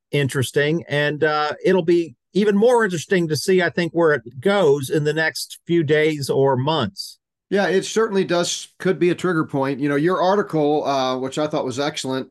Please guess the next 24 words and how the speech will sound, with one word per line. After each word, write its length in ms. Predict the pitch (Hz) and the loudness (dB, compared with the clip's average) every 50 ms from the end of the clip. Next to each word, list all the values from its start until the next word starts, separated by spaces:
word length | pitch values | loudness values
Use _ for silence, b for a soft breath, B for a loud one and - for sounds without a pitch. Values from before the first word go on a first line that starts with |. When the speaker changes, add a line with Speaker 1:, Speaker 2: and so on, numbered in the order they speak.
| - | -8
Speaker 2:
um, 240 | 117 131 131 127 123 | -6 -4 -4 -4 -4
and, 240 | 107 131 139 139 - | -4 -6 -6 -6 -4
and 240 | 147 151 147 139 - | -4 -4 -2 -4 -2
full 160 | - 196 208 | 0 0 2
disclosure, 440 | 170 170 - - 180 180 160 143 147 | 2 0 -2 -2 -2 -2 0 0 2
we're 160 | 151 190 202 | 2 2 2
recording 640 | 180 165 156 - - 180 190 196 196 180 170 151 143 139 | 2 2 0 -2 0 2 2 2 4 2 2 2 2 2
this 420 | 139 139 139 135 - - - b b b b b b b b b _ - | 2 0 0 0 -2 -6 -8 b b b b b b b b b _ -8
a 120 | 139 139 | -8 -6
couple 340 | - - 185 180 175 160 143 | -4 -2 -2 -2 0 0 0
of 120 | 139 131 | 2 2
weeks 320 | 135 151 170 170 165 - 120 | 4 4 2 2 0 -4 -4
before 420 | 120 139 131 - 151 151 147 143 | -4 -4 -2 0 0 2 2 2
we're 140 | 143 131 - | 2 2 0
actually 360 | 135 147 143 - - 127 117 | -2 -4 -4 -4 -6 -6 -6
posting 380 | - - 151 156 156 156 170 160 | -4 -2 -2 -2 0 0 -2 -2
it. 60 | 147 | -2
So 100 | - 143 | -2 -2
we're 100 | 131 120 | -4 -2
posting 400 | - 185 196 208 196 - 170 156 151 | 0 0 0 0 2 0 0 0 2
it 80 | 139 | 2
on 140 | 139 135 131 | 0 -2 -2
February 400 | - 165 156 135 143 139 135 131 | -2 -2 0 0 2 0 0 0
twenty-sixth, 880 | 127 - 143 143 131 123 117 - - - 180 143 123 120 - - - - | -2 -2 -2 -2 -2 -2 -2 -4 -2 -2 0 0 0 -2 -4 -8 -10 -10